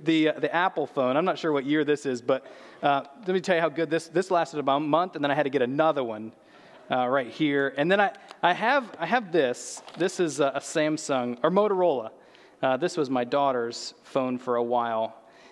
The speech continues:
and it's a, not too bad. Now I have this one, which it's a little bit bigger. I, I would much rather have the small one. And let me tell you right now, all of these things that have gone through, and I think I've had a couple more in there somewhere along the line. All these things that have gone through, let me just tell you right now, there is no way,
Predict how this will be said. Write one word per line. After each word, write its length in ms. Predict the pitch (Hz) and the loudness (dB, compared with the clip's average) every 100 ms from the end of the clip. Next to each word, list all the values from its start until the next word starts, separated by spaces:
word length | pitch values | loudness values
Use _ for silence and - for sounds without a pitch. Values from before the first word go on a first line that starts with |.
| - | -10
and 200 | 123 120 | -4 -2
it's 160 | 135 - | -2 -4
a, 60 | 143 | -2
not 260 | 151 160 | 0 -2
too 120 | 160 | -2
bad. 180 | 139 131 | 0 2
Now 160 | 156 240 | 4 2
I 80 | 214 | 2
have 380 | 180 180 135 - | 0 0 0 -4
this 280 | 143 214 - | 0 0 -2
one, 140 | 147 | -4
which 260 | 131 127 - - | -2 -4 -10 -6
it's 160 | 147 156 | -2 0
a 60 | |
little 180 | 147 196 | 2 2
bit 240 | 190 135 170 | 0 -2 0
bigger. 500 | 170 160 165 160 - - - - | 0 2 0 -2 -12 -20 -6 -2
I, 100 | 131 | 0
I 160 | 139 | 2
would 160 | 143 135 | 0 2
much 260 | 175 185 | 0 0
rather 220 | 170 151 147 | 0 0 -2
have 140 | 147 | -4
the 80 | 143 | -6
small 360 | - 156 151 | 0 2 2
one. 140 | 147 151 | 2 0
And 60 | |
let 80 | 185 | -2
me 80 | 247 | 0
tell 120 | 220 | 0
you 60 | 202 | 2
right 160 | 175 156 | 2 0
now, 280 | 131 107 - - - - - - - - | -4 -6 -12 -20 -18 -18 -18 -4 -2 0
all 300 | 156 202 233 | 2 4 4
of 80 | 233 | 2
these 180 | 214 208 | -2 -6
things 240 | - 190 | -2 -2
that 60 | 170 | -2
have 100 | 147 | 0
gone 200 | 156 156 | 0 0
through, 200 | 151 139 | -2 0
and 80 | 151 | 2
I 20 | |
think 160 | 196 170 | 0 0
I've 80 | |
had 100 | 151 | 0
a 40 | 135 | -2
couple 240 | 139 131 | -4 -2
more 220 | 127 123 120 | 0 0 0
in 60 | |
there 140 | 120 120 | -2 -4
somewhere 380 | - 120 113 | -4 -4 -2
along 220 | 113 113 113 | -2 -2 -2
the 80 | |
line. 220 | 117 113 - - - - | -2 -4 -6 -14 -4 2
All 220 | 233 262 | 4 2
these 200 | 262 - | -2 -4
things 140 | 233 | -2
that 80 | 226 | 0
have 100 | 190 | 2
gone 220 | 190 190 | 2 0
through, 220 | 175 147 | -2 0
let 100 | 156 | 0
me 80 | 247 | 0
just 160 | 233 - | -2 -2
tell 100 | 202 | 0
you 100 | 185 | 2
right 160 | 165 | 2
now, 240 | 147 131 - - - | 0 -2 -4 -12 0
there 160 | 220 | 2
is 140 | 233 160 | 2 -2
no 300 | 175 185 226 | -2 0 0
way, 580 | 220 214 151 104 - | 0 0 0 -4 -12